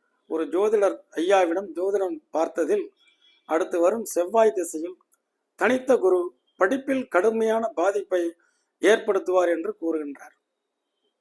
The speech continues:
தாங்கள் தயவு செய்து டிகிரி படிப்பை நன்கு படிப்பாரா, முடிப்பாரா என்று கூறும்." ஐயா, படிப்புன்னா என்ன? ஞானம்.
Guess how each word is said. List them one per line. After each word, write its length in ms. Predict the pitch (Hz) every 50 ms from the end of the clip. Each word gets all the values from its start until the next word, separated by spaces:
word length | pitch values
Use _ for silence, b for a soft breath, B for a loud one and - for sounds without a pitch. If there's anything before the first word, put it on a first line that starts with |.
| _ _ _ _ _ _ _ _ _ _ _ _
தாங்கள் 360 | _ - 175 190 190 185 175 135
தயவு 280 | 156 170 208 240 240
செய்து 560 | - - 185 175 170 165 196 202 - - _ _ _ _ _ _ _ _
டிகிரி 400 | - - 185 208 240 254 247 226
படிப்பை 600 | - - 180 170 165 - 175 175 165 156 - _ _ _ _ _ _ _ _ _
நன்கு 500 | - 151 170 196 220 226 233 233 240 240 220 185 - _ -
படிப்பாரா, 640 | 175 175 202 226 214 - 226 214 202 185 180 180
முடிப்பாரா 640 | 165 160 190 226 233 - - 220 202 190 190 190
என்று 280 | 185 170 165 190 202 -
கூறும்." 300 | - 160 151 143 139 107
ஐயா, 500 | 110 135 139 147 156 170 185 185 - _ _ _ _ _ _ _ _ _ _ _ _ _ _ _ _ _ _ _ _
படிப்புன்னா 640 | - 185 196 240 - - 226 208 208 202 220 220 190
என்ன? 260 | 170 170 170 - - _
ஞானம். 600 | - 139 156 180 196 202 196 190 190 - -